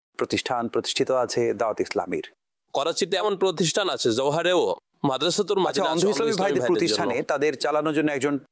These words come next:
Speaker 1: দৃষ্টিসম্পন্ন ব্যক্তির প্রয়োজন হয়।
Speaker 2: এমনই।
Speaker 1: সে বেচারা একা একা কীভাবে সব কিছু করবে?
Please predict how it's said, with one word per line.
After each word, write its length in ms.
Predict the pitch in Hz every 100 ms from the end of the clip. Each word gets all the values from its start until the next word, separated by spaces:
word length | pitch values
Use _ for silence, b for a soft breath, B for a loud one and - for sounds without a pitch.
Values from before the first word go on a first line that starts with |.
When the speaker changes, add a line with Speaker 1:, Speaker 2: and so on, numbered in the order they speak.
| - 120
Speaker 1:
দৃষ্টিসম্পন্ন 680 | 120 190 226 226 202 208
ব্যক্তির 240 | 175 - 151
প্রয়োজন 340 | 135 123 113
হয়। 220 | 107 90 -
Speaker 2:
এমনই। 420 | 117 143 143 107 - _ _ _ _ _ _ _ _ _ _ _ -
Speaker 1:
সে 200 | - 185
বেচারা 460 | 170 160 180 160 120 -
একা 240 | 156 156 170
একা 260 | 135 117 - _ _ _ -
কীভাবে 260 | 143 185
সব 120 | - 117
কিছু 240 | 107 92
করবে? 240 | 90 87